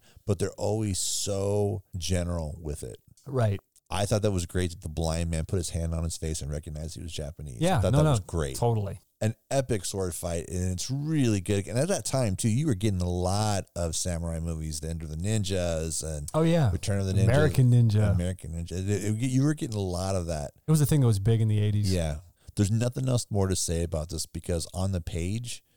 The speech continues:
Speaker 1: with this fight probably would be, like, two lines of action.
Speaker 2: Yep.
Speaker 1: And it's it, 'cause they just go. And this is, uh,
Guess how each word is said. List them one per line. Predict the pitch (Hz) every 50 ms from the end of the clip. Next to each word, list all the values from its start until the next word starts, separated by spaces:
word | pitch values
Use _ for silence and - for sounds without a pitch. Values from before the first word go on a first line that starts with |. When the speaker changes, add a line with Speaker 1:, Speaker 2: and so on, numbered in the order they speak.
| _ _ _ _ _ -
Speaker 1:
with | 95 87
this | 104 92 - -
fight | - - 90 101 110 104
probably | - - 92 92 90
would | 90 85
be, | 85 85 82
like, | 76 78 73 -
two | - - 107 101
lines | 90 87 82 85 87 -
of | 85 76
action. | 64 65 64 - - - 80 76 80 - _ -
Speaker 2:
Yep. | 110 98 - _ _
Speaker 1:
And | 98 95
it's | 98 90 82
it, | 90 87 -
'cause | - 98 85 82
they | 95
just | 90 87 98 87 82 80
go. | 80 76 50 - - - _ _ _ _ _ _ _ _
And | - 87 90 98
this | 110 104 - -
is, | 92 85 92
uh, | 90